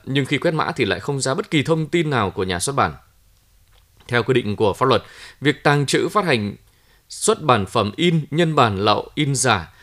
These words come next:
in nối bản trái phép có thể bị xử phạt hành chính từ hai mươi đến ba mươi triệu đồng. Nếu thu lợi bất chính, năm trăm triệu đồng trở lên, thì khung hình phạt sẽ là từ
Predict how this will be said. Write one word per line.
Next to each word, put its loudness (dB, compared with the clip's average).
in 2
nối 6
bản 2
trái -2
phép -4
có -6
thể 2
bị -4
xử -4
phạt -4
hành -4
chính -4
từ 0
hai -2
mươi 0
đến 0
ba 2
mươi 0
triệu -2
đồng. 0
Nếu 2
thu -4
lợi 2
bất 0
chính, 0
năm -2
trăm 0
triệu -2
đồng 2
trở -4
lên, 0
thì 2
khung -2
hình -2
phạt 0
sẽ -2
là 0
từ 0